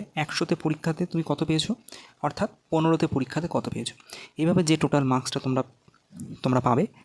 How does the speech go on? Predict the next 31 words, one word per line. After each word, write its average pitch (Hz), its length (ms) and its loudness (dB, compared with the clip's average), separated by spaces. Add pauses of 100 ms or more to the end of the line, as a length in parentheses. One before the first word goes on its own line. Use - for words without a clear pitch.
(140)
তার 143 180 2
ভিত্তিতে 147 280 0 (100)
মেরিট 127 240 0
লিস্ট - 160 0 (120)
প্রকাশিত 135 300 0 (100)
হবে 160 140 2 (520)
এবং 131 120 2 (100)
তোমাদের 131 240 2 (120)
চাকরিটি 127 340 2 (280)
হবে। - 160 -2 (720)
তো 170 60 8 (100)
এই 180 100 8
বিষয়টি 160 240 4 (100)
ক্লিয়ার 160 240 4
হয়ে 143 140 8
গেল। 170 80 6 (120)
এরপর 170 280 8
আমি 165 140 6
চলে 147 180 6
আসি 170 120 2 (100)
যে 202 60 6 (640)
টায়ার 147 320 8
ওয়ানে 131 280 6 (380)
কী 175 180 -2
সিলেবাস 123 300 0 (100)
থাকছে। - 260 -2 (440)
দেখো, 151 180 4 (120)
কেন্দ্রীয় 156 360 6
বিদ্যালয়ের 170 360 6
ক্ষেত্রে, - 320 0
উম, - 720 -6